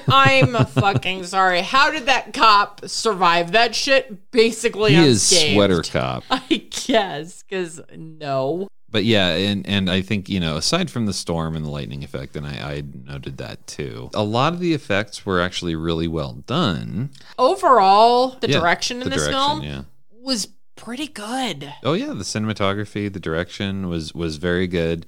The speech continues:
Speaker 1: The other thing I really liked about it was Chucky's P O V shots. Like, we got, I think, maybe three Chucky P O V shots in this movie,
Speaker 2: Uh-huh.
Speaker 1: and that was about it. And it, they were brief.
Speaker 2: Yeah.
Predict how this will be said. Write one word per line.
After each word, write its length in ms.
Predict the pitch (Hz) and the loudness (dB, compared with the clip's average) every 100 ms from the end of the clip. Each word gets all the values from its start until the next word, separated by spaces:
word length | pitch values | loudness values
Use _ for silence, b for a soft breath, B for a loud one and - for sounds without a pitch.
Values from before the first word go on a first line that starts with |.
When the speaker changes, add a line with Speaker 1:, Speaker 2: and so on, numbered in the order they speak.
| - | -6
Speaker 1:
The 60 | 294 | -2
other 200 | 392 277 | 0 0
thing 220 | 226 196 | -2 -2
I 40 | |
really 520 | 165 160 185 170 170 | -4 -8 -8 -6 -6
liked 400 | 156 151 151 147 | -4 -2 -2 -4
about 180 | 175 170 | -4 -2
it 140 | 170 160 | -2 -6
was 320 | 156 147 - | -6 -6 -8
Chucky's 480 | - 165 165 165 - | -6 -6 -8 -14 -14
P 260 | - 160 | -10 -8
O 140 | 147 147 | -6 -8
V 480 | 139 143 175 185 - | -8 -8 -8 -10 -8
shots. 680 | - 220 202 226 - - - - | 2 6 6 4 -2 -18 -18 -8
Like, 200 | 190 190 | -6 -4
we 100 | 208 | -2
got, 280 | 208 233 - | 2 4 4
I 80 | 220 | -2
think, 300 | 214 233 226 | -4 -6 -4
maybe 240 | 220 202 196 | -6 -4 -6
three 520 | - - 202 220 233 | -12 -8 -6 -4 -4
Chucky 440 | - 226 226 240 | -2 -2 -2 -12
P 200 | - 233 | -10 -4
O 140 | 240 226 | -4 -4
V 220 | 233 233 | -6 -6
shots 420 | - 226 233 240 | -2 0 0 -6
in 60 | 233 | -10
this 200 | 233 233 | -10 -8
movie, 460 | 233 226 240 240 | -8 -4 -6 -6
Speaker 2:
Uh-huh. 280 | 175 165 151 - | -6 -4 -4 -4
Speaker 1:
and 100 | 190 | -2
that 100 | 185 | -2
was 120 | 185 | -2
about 200 | 180 165 | 0 0
it. 220 | 151 175 - | 2 0 -2
And 80 | 190 | -4
it, 280 | 185 - 185 | -6 -8 -6
they 80 | 254 | -2
were 140 | 196 | -2
brief. 760 | 156 170 175 139 - - - - | -4 -8 -8 -8 -12 -16 -18 -8
Speaker 2:
Yeah. 260 | 82 65 | -4 -4